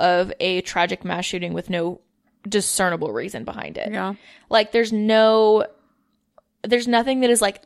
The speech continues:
Speaker 1: "Oh, this is exactly why he did this." It's just like, he flipped out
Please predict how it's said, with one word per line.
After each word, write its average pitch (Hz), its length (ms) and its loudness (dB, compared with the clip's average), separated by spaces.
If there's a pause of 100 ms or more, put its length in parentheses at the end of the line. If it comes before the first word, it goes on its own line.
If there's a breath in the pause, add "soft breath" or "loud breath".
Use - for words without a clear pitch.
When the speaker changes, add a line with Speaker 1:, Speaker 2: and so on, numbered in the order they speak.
Speaker 1:
"Oh, 214 140 4
this 202 280 -4
is 190 140 -8
exactly 180 400 -4
why 190 180 -6
he 208 100 -14
did - 140 -16
this." - 260 -14
It's 214 160 -10
just - 200 -4
like, 180 240 0 (340 loud breath)
he 240 500 -2
flipped 208 320 0
out 170 280 0